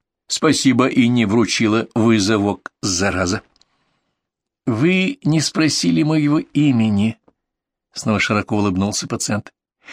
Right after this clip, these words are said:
"и тем самым не поставили меня в затруднение, потому что я не знаю точно, как вам сказать его. Впрочем, вы, размышляя, не издеваюсь ли я, назвали меня Чебурашкой. Меня устроит и такое наименование.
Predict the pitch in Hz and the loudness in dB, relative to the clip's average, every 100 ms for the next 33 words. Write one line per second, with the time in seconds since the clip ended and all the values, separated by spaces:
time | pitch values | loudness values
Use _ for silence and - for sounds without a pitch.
0 | - - 135 127 113 143 135 117 - - | -18 -10 -2 0 0 2 0 -2 -6 -4
1 | 123 117 120 - 135 127 120 117 127 120 | -2 2 0 0 0 2 2 0 0 -2
2 | _ - 110 127 117 107 131 214 202 117 | _ -4 -2 0 0 2 2 2 2 0
3 | 92 _ _ _ _ _ _ - 107 - | -2 _ _ _ _ _ _ -6 -6 -4
4 | 110 107 - _ _ - 104 87 104 123 | 0 0 0 _ _ -4 -2 0 0 2
5 | 151 147 156 143 - 156 180 175 - 202 | 0 0 -2 -2 -2 -2 0 -2 -2 -2
6 | 240 202 - 104 - - _ - 120 135 | 0 0 0 -2 -4 -20 _ -4 -2 0
7 | 117 _ _ - 123 135 131 104 135 - | -2 _ _ -4 0 2 2 0 0 0
8 | 139 127 127 131 123 90 110 117 127 135 | 0 0 2 2 0 0 0 2 2 0
9 | - 135 139 - _ _ - 131 127 101 | 2 2 0 -6 _ _ -6 0 0 0
10 | 120 123 127 131 - 156 143 190 175 - | 0 0 0 0 -2 -2 0 0 0 -2
11 | - 98 - - 208 247 226 - 208 208 | -4 -8 -8 -8 -2 0 0 -2 0 0
12 | 208 196 190 - 175 175 170 170 165 170 | -2 -2 -2 0 2 2 0 0 0 0
13 | 165 | -2